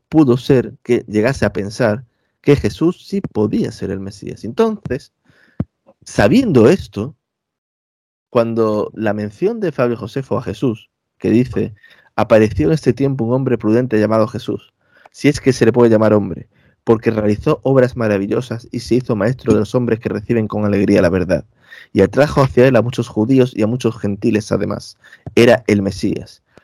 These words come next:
Y cuando el Pilato, frente a la denuncia de aquellos que son los principales entre nosotros, lo había condenado a la cruz, aquellos que lo habían amado primero, primero no lo abandonaron,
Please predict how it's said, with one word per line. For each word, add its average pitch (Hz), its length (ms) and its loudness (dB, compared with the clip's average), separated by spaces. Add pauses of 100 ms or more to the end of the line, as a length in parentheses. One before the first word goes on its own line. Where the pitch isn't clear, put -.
(220)
Y 113 40 -4
cuando 107 260 4
el 104 120 2
Pilato, 147 380 0
frente 135 300 -8
a 117 60 0
la 113 100 4
denuncia 123 380 0
de 113 80 2
aquellos 120 280 0
que 117 120 -4
son 117 120 -6
los 117 100 2
principales 107 580 0
entre 101 240 -4
nosotros, 104 580 -4 (320)
lo 110 140 4
había 120 180 6
condenado 107 400 2
a 104 60 2
la 98 100 -2
cruz, 135 380 -4 (360)
aquellos 131 440 2
que 131 100 2
lo 120 60 6
habían 113 220 4
amado 107 360 2
primero, 110 460 0 (200)
primero 110 360 2
no 104 200 2
lo 107 60 6
abandonaron, 90 560 -2